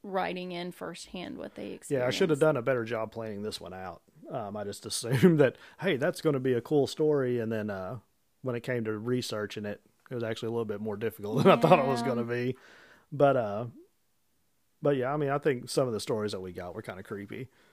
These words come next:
Speaker 2: I wouldn't wanna go through 'em.
Speaker 1: Oh, yeah, no, me neither.
Speaker 2: So, but that's all I got.
Speaker 1: Yeah, me too, and, um, send us some topics to do, people.
Speaker 2: Yeah, why don't you tell 'em that email?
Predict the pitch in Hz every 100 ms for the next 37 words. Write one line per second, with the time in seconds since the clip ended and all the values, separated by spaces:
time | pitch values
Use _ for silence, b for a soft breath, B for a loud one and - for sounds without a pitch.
0 | b b b b b b b - 107 107
1 | 95 92 85 90 - 90 98 320 269 220
2 | 208 202 214 196 214 214 233 196 208 85
3 | _ _ b b b - 139 202 208 185
4 | 151 190 127 - - 247 311 254 240 294
5 | 285 285 294 202 196 190 196 - 196 185
6 | - 208 - _ _ _ _ _ - -
7 | 320 415 370 - 262 - 285 - - -
8 | - 185 175 - 220 - 311 - _ _
9 | _ _ 127 131 98 - 131 123 135 127
10 | 123 113 127 104 92